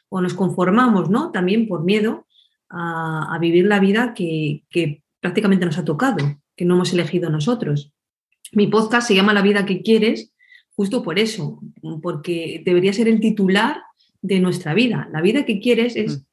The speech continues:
Speaker 1: es la cuestión que hemos hablado al principio de esa toma de decisiones. Es la vida que tú eliges. Tú tomas la decisión de hacer o no hacer las cosas y eso te lleva o te acerca a esa vida que quieres, pero porque lo has decidido tú.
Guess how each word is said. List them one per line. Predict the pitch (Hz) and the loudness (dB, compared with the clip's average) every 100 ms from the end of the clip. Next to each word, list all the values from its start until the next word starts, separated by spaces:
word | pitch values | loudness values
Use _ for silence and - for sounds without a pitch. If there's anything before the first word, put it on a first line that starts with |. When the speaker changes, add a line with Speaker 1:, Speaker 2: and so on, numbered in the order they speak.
| _ _ | _ _
Speaker 1:
es | - 240 185 - - | -12 -4 -4 -4 -12
la | 190 190 | -4 -4
cuestión | 185 151 208 | -2 0 2
que | 214 | 4
hemos | 202 | 2
hablado | 196 190 | 2 2
al | 190 | 2
principio | 190 180 185 202 208 | 2 0 0 -2 0
de | 175 160 - | -2 -4 -6
esa | 190 | -6
toma | 190 190 | 2 2
de | 175 | 2
decisiones. | 147 190 165 147 | 0 -2 -2 -4
Es | 190 | -2
la | 208 | 2
vida | 226 233 | 2 2
que | 170 - | 0 0
tú | 262 254 | 0 0
eliges. | 190 - 139 - _ | -2 -2 -6 -8 _
Tú | 196 | -2
tomas | 233 269 269 | 0 0 0
la | |
decisión | 240 202 196 - 208 277 349 - _ _ _ _ _ - | 2 2 0 -2 -2 -4 -6 -14 _ _ _ _ _ -6
de | 185 202 269 - - _ | 0 2 0 -6 -18 _
hacer | 175 156 247 240 202 | -6 0 4 4 4
o | 175 | 2
no | 185 | 2
hacer | 196 214 285 359 180 | 2 0 0 -2 -8
las | 151 | -10
cosas | - 233 233 302 359 _ - | -4 -4 -4 -6 -6 _ -2
y | 196 | 0
eso | 190 233 | 2 2
te | 202 | 2
lleva | 175 214 214 262 302 | 4 4 4 0 -2
o | 185 | -4
te | 170 | -4
acerca | 151 196 185 240 294 _ _ _ | -2 -2 -2 -4 -8 _ _ _
a | - | -8
esa | 151 226 | -2 2
vida | 214 160 | 2 2
que | 156 | 0
quieres, | 160 240 - | 2 0 0
pero | 180 | -2
porque | 175 165 | -2 -2
lo | 170 | -2
has | 170 | 0
decidido | 202 214 226 196 165 | 0 0 2 2 0
tú. | 147 | 0